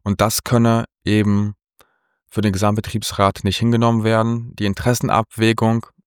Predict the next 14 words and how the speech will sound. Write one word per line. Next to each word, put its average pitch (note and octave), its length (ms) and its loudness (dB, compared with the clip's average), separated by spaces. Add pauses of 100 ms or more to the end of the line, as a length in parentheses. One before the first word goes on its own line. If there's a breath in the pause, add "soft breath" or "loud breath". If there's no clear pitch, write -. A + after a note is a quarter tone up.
(400)
falle G#2 380 2
zugunsten A#2 760 -2
des - 140 -8
Gesamtbetriebsrates G#2+ 1000 -4
aus, G2+ 340 0 (420 loud breath)
eben A#2 260 4
aufgrund A2 600 0
dieser G#2 460 2 (340)
schweren G#2+ 440 2
Verletzung G2 680 0 (100)
der F#2 460 0
Mitbestimmungsrechte F2+ 1080 -2 (160)
des G2 200 0
Gesamtbetriebsrates. F2+ 1400 -2